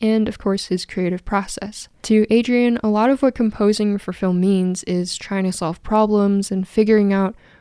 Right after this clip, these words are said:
what the film needs that hasn't already been accomplished by other aspects of filmmaking. So I thought this was really interesting to hear,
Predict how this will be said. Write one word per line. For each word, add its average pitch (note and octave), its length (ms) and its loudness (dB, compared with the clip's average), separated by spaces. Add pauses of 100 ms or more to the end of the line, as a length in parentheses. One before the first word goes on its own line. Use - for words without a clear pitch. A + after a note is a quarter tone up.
(140)
what G#3 140 2
the G#3+ 100 0
film F#3+ 240 4
needs A#3 360 2
that A3 140 -2
hasn't G#3+ 300 0 (120)
already G3 280 2
been F#3+ 160 0
accomplished F3+ 680 -2
by E3+ 420 -2
other G#3 200 2
aspects G3 500 -2
of F#3+ 100 -4
filmmaking. G3+ 640 -2
So E3+ 300 -2 (420)
I G3 120 0
thought G3 320 0 (200)
this F#3+ 220 0
was F#3 260 -2
really F#3+ 280 4
interesting F3+ 680 -2
to F3 120 -6
hear, F#3 420 0